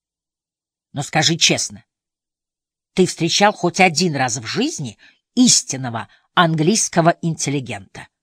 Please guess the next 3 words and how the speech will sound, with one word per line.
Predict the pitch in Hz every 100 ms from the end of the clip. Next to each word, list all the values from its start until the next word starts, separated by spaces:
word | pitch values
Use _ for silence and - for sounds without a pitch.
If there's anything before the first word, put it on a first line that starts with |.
| _ _
кроме | - 151 107 92
меня?" | 104 101 - - _ _ _ _ _ _ _ _ _ _ _ _ _ _
Встречал. | _ - 370 440 190 135 139